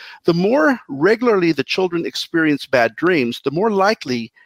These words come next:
they were to develop cognitive impairment or be diagnosed with Parkinson's disease. Otaku noted, however, that more research needs to be done on the topic to determine if the link between the nightmares and the health issues are related.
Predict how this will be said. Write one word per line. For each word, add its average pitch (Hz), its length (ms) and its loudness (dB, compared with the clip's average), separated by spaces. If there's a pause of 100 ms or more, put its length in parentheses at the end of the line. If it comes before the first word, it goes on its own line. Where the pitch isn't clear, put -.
(160)
they 127 160 0
were 127 140 0
to - 120 -12
develop 107 580 0
cognitive 139 540 -2
impairment 247 640 0 (440)
or 117 80 0
be 135 200 -2
diagnosed 143 600 0
with 151 120 -4
Parkinson's 147 520 -4
disease. 98 460 -6 (640)
Otaku 254 520 2
noted, 127 400 0 (560)
however, 208 480 2
that 139 200 0
more 240 360 0
research 185 640 0
needs 123 200 0
to 139 60 -6
be 170 120 0
done 123 320 2
on 131 120 2
the 160 60 2
topic 220 460 2
to 123 80 -4
determine 185 400 -2
if 131 120 -4
the 127 100 0
link 185 440 0
between 156 300 -2
the 131 80 2
nightmares 175 600 0 (300)
and 143 140 2
the 143 60 2
health 214 380 0
issues 127 500 -2 (100)
are 113 160 2
related. 107 600 0